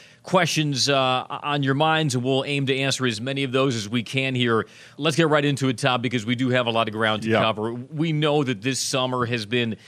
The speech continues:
Speaker 1: a tumultuous one societally in our country, and it has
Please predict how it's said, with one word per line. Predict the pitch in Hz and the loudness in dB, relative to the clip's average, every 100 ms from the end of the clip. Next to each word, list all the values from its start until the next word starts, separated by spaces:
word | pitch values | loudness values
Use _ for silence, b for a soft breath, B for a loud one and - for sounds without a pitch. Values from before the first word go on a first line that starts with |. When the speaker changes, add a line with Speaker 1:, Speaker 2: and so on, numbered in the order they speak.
| B B B B | B B B B
Speaker 1:
a | - | -6
tumultuous | 147 - 135 135 143 117 143 135 120 | -2 0 0 0 0 -2 0 0 -2
one | 123 127 123 117 98 - | -2 0 0 0 -6 -8
societally | - 113 - 120 123 131 127 131 123 - | -4 0 2 2 0 0 0 0 -2 -4
in | 135 | -2
our | 110 | 0
country, | - 131 131 - 135 127 120 | 0 -2 -2 0 0 0 0
and | 123 120 | -4 -4
it | 127 131 | -4 -2
has | 127 117 104 | -2 -4 -8